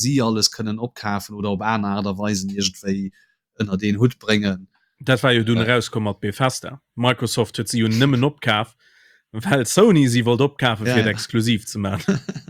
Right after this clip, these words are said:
Speaker 1: Ah, das ist sowieso, fand ich, das schlimm. Also ich, das, ich will mich dabei nicht unbedingt immer festlegen, weil, das weiß ich schon, ne? Ich hab ein paar Artikel gelesen und so, mir, äh, die, die vollständig, das vollständig spielt, das wissen wir ja nicht.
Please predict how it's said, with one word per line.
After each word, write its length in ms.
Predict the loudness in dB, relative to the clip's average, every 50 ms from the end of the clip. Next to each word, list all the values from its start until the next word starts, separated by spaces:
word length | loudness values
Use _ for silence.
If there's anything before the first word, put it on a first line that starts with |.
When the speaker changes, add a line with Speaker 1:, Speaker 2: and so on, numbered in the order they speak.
| -20 _ _ _ _ _ _ _ _ _ _ -2
Speaker 1:
Ah, 100 | 0 2
das 180 | 2 4 4
ist 120 | 4 4 4
sowieso, 260 | 4 4 4 4 2
fand 240 | 2 0 -2 -2 -2
ich, 40 | -2
das 140 | -2 -2 0
schlimm. 300 | 0 2 2 2 0 0 -2
Also 300 | -2 0 0 0 0 0
ich, 240 | 0 0 -2 -2 _ _ _ _
das, 180 | -6 -6 -4 0
ich 120 | 0 0 2
will 80 | 2 0
mich 180 | 0 0 -2
dabei 240 | -2 -4 -2 0 0
nicht 260 | 0 2 0 0 0 0
unbedingt 340 | -2 -2 0 0 0 0 0
immer 160 | -2 -2 -2
festlegen, 580 | 0 0 2 2 2 0 0 0 0 0 0
weil, 260 | 0 0 0 0 0 -4
das 280 | -8 -16 -20 -16 -6 -4
weiß 160 | -2 0 2
ich 100 | 2 2
schon, 280 | 2 2 0 -4 -12
ne? 100 | -8 -6
Ich 80 | -6 -6 -6
hab 20 | -8
ein 60 | -10
paar 140 | -10 -10 -10
Artikel 360 | -6 -6 -6 -6 -6 -10 -12
gelesen 400 | -10 -8 -4 -2 -2 -2 -2 -4
und 80 | -8
so, 180 | -8 -6 -6 -4 -4
mir, 260 | -6 -10 -12 -16 -18
äh, 120 | -20 -20 -20 _ _ _ _ _ _ _ _ _ _ _
die, 100 | _ -20
die 120 | _ _ _
vollständig, 680 | -6 -2 0 2 2 2 2 2 0 -2 -2 -4 -6
das 100 | -8 -8
vollständig 460 | -2 -2 -2 -2 0 -2 -4 -4 -4
spielt, 300 | -4 -2 0 0 0 0
das 160 | -2 -6 -2
wissen 260 | 0 0 0 0 -4 -6
wir 80 | -10
ja 60 | -8
nicht. 180 | -8 -8 -10